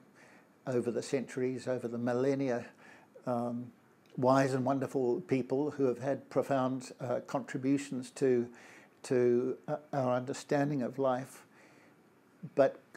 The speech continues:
God become a human being and walking amongst us and embracing, uh, the unembraceable,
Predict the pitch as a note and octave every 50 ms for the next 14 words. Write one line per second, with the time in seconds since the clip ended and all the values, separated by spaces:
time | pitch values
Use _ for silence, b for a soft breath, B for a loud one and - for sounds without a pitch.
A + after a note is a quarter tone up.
0 | - _ - - - C#3 C3 C3 A#2+ A2+ - C#3 - - - B2+ A2+ A2+ A#2+ -
1 | - D3 C3+ A#2 A#2 A2 A2 A2 - - - - - B2+ A#2+ A#2 A#2+ A#2 A#2 B2
2 | - - - - - C3 B2+ A#2+ A#2 B2+ B2 - - C3 A#2+ A#2+ A#2+ B2 B2+ -
3 | - - - B2+ A#2 - - C3+ B2+ B2 B2+ - B B B B B B B B
4 | - C3 C3+ A2+ C3 C3 C3 B2 - - - C3+ A#2+ A#2 B2+ C3 - - - -
5 | - - A#2+ B2 B2 B2+ B2 B2 C3+ C3+ C#3+ - - F3 C3 B2+ B2 B2 A#2+ B2+
6 | B2 A#2+ A#2 - - C#3+ B2 A#2+ A#2+ A#2+